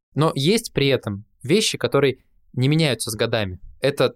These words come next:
сортировки какие-то, это принципы там объектно-ориентированного программирования, это логические какие-то вещи, да, то есть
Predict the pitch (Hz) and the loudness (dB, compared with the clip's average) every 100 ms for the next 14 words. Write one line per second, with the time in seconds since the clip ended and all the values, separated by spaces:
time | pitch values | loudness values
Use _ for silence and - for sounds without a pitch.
0 | _ - 165 - 143 139 - - - - | _ -4 -2 2 4 4 0 -10 -10 -6
1 | 117 - 113 120 135 - 127 123 - - | -4 0 0 2 0 2 4 2 0 0
2 | 147 147 127 - 117 113 107 120 - 135 | 0 0 -4 -2 -2 -2 0 0 0 0
3 | 123 113 - 143 127 117 - 135 127 95 | 0 0 2 2 2 0 0 2 2 0
4 | 110 120 110 107 104 104 - - 123 131 | 0 2 2 2 0 -2 -6 -2 -2 0
5 | 135 127 123 120 117 - 139 139 139 - | 2 4 4 2 -2 -2 -2 0 -2 -2
6 | - - 117 120 110 110 104 - 104 123 | -4 -8 -6 -2 0 0 0 -2 -2 0
7 | 120 - | 0 -4